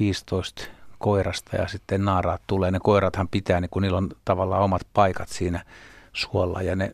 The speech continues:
soidintaa toisiaan vastaan. Ja sitten naaraat tulee sinne sekaan ja katselee, että missä sieltä löytyy niin kuin komeimmat, komeimmat tukot ja se suhina ja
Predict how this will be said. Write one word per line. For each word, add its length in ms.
soidintaa 600
toisiaan 520
vastaan. 380
Ja 40
sitten 200
naaraat 440
tulee 240
sinne 180
sekaan 400
ja 40
katselee, 520
että 180
missä 240
sieltä 280
löytyy 340
niin 100
kuin 140
komeimmat, 540
komeimmat 540
tukot 400
ja 140
se 260
suhina 520
ja 200